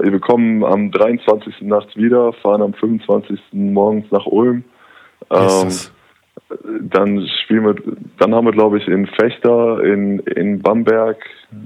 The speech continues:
Speaker 1: äh,
Speaker 2: Genau,
Speaker 1: ja,
Speaker 2: also
Speaker 1: also
Speaker 2: tatsächlich
Speaker 1: sind
Speaker 2: sehe ich neunte Januar zu Hause gegen Bayreuth ist dann wieder ein Heimspiel.
Speaker 1: Ja.
Speaker 2: Aber erstmal kommen ja die Bayern am kommenden Sonntag.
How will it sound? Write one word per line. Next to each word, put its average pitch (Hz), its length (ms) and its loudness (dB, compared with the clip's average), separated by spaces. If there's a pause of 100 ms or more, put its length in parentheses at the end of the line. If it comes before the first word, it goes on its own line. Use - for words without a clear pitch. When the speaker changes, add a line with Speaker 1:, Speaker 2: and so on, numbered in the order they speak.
(160)
Speaker 1:
äh, - 40 -12
Speaker 2:
Genau, - 920 -2
Speaker 1:
ja, 101 80 2
Speaker 2:
also 110 180 0
Speaker 1:
also - 120 2
Speaker 2:
tatsächlich 131 400 2
Speaker 1:
sind 156 100 0
Speaker 2:
sehe 214 60 0
ich - 100 -2
neunte 202 360 2
Januar 196 420 0
zu 143 220 -2
Hause 180 280 2
gegen 160 320 0
Bayreuth 135 480 0
ist - 220 -4
dann 156 160 0
wieder 151 140 2
ein 135 120 -2
Heimspiel. 117 540 -4 (1040)
Speaker 1:
Ja. 101 300 2
Speaker 2:
Aber - 160 0
erstmal 196 280 0
kommen 202 240 0
ja 175 120 2
die 147 120 -2
Bayern 139 420 0 (540)
am 107 440 0
kommenden 127 320 0
Sonntag. 139 520 -2